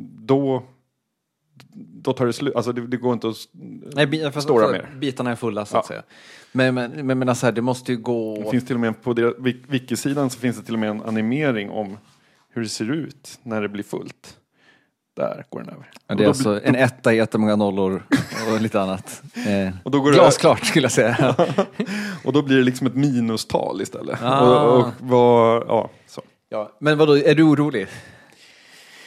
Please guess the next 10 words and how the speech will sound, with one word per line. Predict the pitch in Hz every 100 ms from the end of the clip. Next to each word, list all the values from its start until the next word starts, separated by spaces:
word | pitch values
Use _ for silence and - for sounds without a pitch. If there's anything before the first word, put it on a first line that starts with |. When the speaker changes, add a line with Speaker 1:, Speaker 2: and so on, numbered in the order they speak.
| - _ _ _ _ _
Speaker 1:
Jag | 147 143 185
vet | 233 302
inte. | 277 190 - - - _ _ _ _ _
Speaker 2:
Kommer | - 135
Speaker 1:
Än. |
Speaker 2:
planen | 135 156 147 139
falla | 135 123
ur | 123
luften? | 127 131 202 92
<laughs> | -